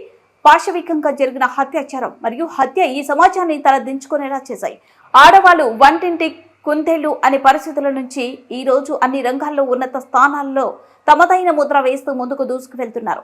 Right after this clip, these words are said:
ఇలాంటి తరుణంలో ఆడపిల్లలను గొడుగులా కాపాడాల్సిన ఈ సమాజమే పాముల్లా కాటు వేస్తుంటే ఇక ఆడపిల్లలకు స్వేచ్ఛ ఎక్కడుంది? సమాజానికి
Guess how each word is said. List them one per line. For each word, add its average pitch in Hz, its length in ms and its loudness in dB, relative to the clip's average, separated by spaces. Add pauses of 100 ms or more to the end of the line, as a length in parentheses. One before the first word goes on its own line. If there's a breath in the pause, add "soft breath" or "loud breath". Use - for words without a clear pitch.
(100)
ఇలాంటి 294 320 -2
తరుణంలో 294 560 0
ఆడపిల్లలను 269 580 -2 (640)
గొడుగులా 330 460 4
కాపాడాల్సిన 294 720 2
ఈ 240 160 -6
సమాజమే 262 520 -4 (120)
పాముల్లా 294 400 0
కాటు 277 340 0
వేస్తుంటే 262 400 -8 (600)
ఇక 269 160 0
ఆడపిల్లలకు 302 880 4 (100)
స్వేచ్ఛ 294 440 -4
ఎక్కడుంది? 262 400 -6 (480 soft breath)
సమాజానికి 370 580 4